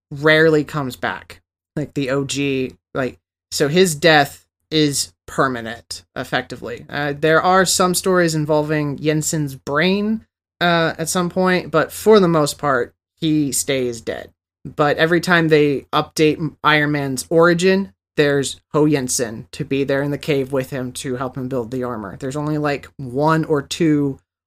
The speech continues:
origin stories that do not include him, because I believe it's,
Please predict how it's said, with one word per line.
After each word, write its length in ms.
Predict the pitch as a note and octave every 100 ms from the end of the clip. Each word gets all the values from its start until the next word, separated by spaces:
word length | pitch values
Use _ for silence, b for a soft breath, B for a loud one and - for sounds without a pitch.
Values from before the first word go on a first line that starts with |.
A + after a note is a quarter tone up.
| _
origin 440 | F3 E3+ D#3+ D3+ D3
stories 600 | - D#3+ C#3+ C#3 C3+ B2
that 340 | D3 C3 -
do 160 | - D#3+
not 240 | D3 C3+
include 400 | C#3 C3 C#3+ B2
him, 380 | A2+ C3 B2+ B2 _ _ _
because 560 | D3 C#3 D3 C3+ C3 -
I 100 | D3+
believe 420 | C#3+ C#3+ C#3+ C3 B2
it's, 340 | A#2+ -